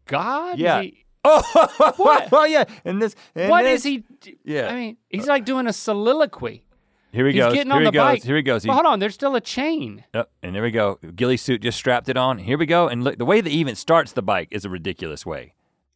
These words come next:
Speaker 2: Okay, here we go. All right. Don't wanna get too fast 'cause I know that this rope is tied to it. So then, and boom.
Speaker 1: Oh,
Speaker 2: Okay.
Speaker 1: oh my gosh.
Speaker 2: So that he did stunt work.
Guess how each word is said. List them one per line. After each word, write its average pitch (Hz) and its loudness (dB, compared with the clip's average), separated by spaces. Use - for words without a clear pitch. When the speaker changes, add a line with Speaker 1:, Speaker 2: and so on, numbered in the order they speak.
Speaker 2:
Okay, - -12
here 104 -4
we 90 -6
go. 90 -6
All 85 -8
right. 87 -6
Don't 127 -4
wanna 156 0
get 135 -4
too 214 -6
fast 104 -4
'cause 90 -12
I 90 -6
know 120 -4
that 101 -10
this 92 -8
rope 117 -2
is 87 -8
tied 73 -8
to 73 -12
it. - -10
So - -16
then, 98 -4
and 90 -8
boom. 82 -10
Speaker 1:
Oh, 302 4
Speaker 2:
Okay. 139 2
Speaker 1:
oh 254 2
my 120 -4
gosh. 160 -4
Speaker 2:
So 220 6
that 214 2
he - 2
did 185 0
stunt 247 2
work. 104 0